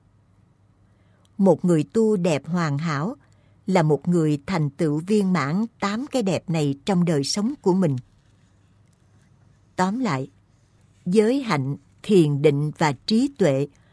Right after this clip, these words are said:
là ba nét đẹp mỹ diệu, vi diệu, thù diệu và tuyệt diệu của một người tu. Giới hạnh, thiền định và trí tuệ là ba nét đẹp thanh tao,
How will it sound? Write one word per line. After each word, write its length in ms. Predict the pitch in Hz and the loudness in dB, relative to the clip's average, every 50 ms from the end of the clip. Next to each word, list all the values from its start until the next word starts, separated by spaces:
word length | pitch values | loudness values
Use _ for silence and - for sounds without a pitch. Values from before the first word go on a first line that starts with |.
| _ _ _ _ _ - | _ _ _ _ _ 0
là 180 | 170 175 147 | 2 2 2
ba 260 | 135 147 180 185 180 180 | 2 0 -2 -2 -2 -2
nét 300 | 190 208 233 269 - - | -2 -2 -2 -4 -2 -2
đẹp 260 | 180 147 - - - | -2 -2 -2 -2 -2
mỹ 380 | 156 170 165 147 143 180 226 220 | 0 2 2 2 2 0 -2 -2
diệu, 320 | - 190 151 139 139 143 - _ _ _ _ _ _ _ - | 0 0 0 2 0 -2 -6 _ _ _ _ _ _ _ -6
vi 380 | 165 170 226 220 214 214 202 170 | -2 0 2 2 2 2 0 0
diệu, 380 | 165 180 151 139 143 147 311 - _ _ _ _ _ _ _ _ - | 0 0 0 2 0 -2 -4 -6 _ _ _ _ _ _ _ _ -2
thù 360 | 185 208 190 175 160 151 143 127 | 2 4 6 6 6 4 2 0
diệu 340 | 151 165 143 139 143 151 - - - | 0 0 0 0 0 -2 -4 -6 -10
và 240 | 147 147 170 147 139 - _ | -6 -4 -4 -4 -4 -4 _
tuyệt 260 | - 185 170 147 139 - | 4 4 6 4 4 -2
diệu 340 | 151 151 160 139 143 143 160 _ _ - | -4 -2 0 0 0 0 -2 _ _ 0
của 120 | 180 170 | 0 2
một 280 | 180 208 185 127 - 165 | 2 2 0 0 0 -2
người 260 | 160 170 151 139 139 - - | 0 0 0 0 -2 -2 0
tu. 240 | 202 202 190 180 - _ _ _ _ _ _ _ _ _ _ _ _ _ _ _ _ _ _ _ _ _ _ _ _ _ _ _ _ _ _ - | 0 2 0 0 -4 _ _ _ _ _ _ _ _ _ _ _ _ _ _ _ _ _ _ _ _ _ _ _ _ _ _ _ _ _ _ -6
Giới 380 | 175 180 226 220 254 302 302 | 0 2 2 2 2 0 -2
hạnh, 300 | 226 208 143 127 131 139 - _ _ _ _ _ - | -2 -4 -4 -4 -4 -8 -10 _ _ _ _ _ -2
thiền 380 | - 214 175 156 147 151 139 | 2 2 4 4 2 0 2
định 280 | 156 151 139 139 143 - - | 2 2 2 0 -4 -6 -8
và 220 | 151 160 160 147 127 _ | -6 -4 -4 -4 -4 _
trí 220 | - 214 226 254 294 277 - | -4 -2 -2 -2 -2 -2 -2
tuệ 300 | 202 170 139 139 143 143 _ _ _ _ _ _ _ _ _ - | 0 0 2 0 0 -4 _ _ _ _ _ _ _ _ _ -2
là 180 | 180 180 156 | 0 0 0
ba 260 | 139 151 190 202 202 196 | 0 0 -4 -4 -4 -2
nét 300 | 196 220 254 277 - 180 | -2 -2 -2 -4 -2 -2
đẹp 180 | 175 143 139 - _ - | -2 -2 -2 -6 _ -10
thanh 280 | - 214 202 208 202 190 - - | -6 -4 -2 -2 -2 -4 -4 -4
tao, 300 | 202 202 202 202 196 | -4 -2 -2 -2 -4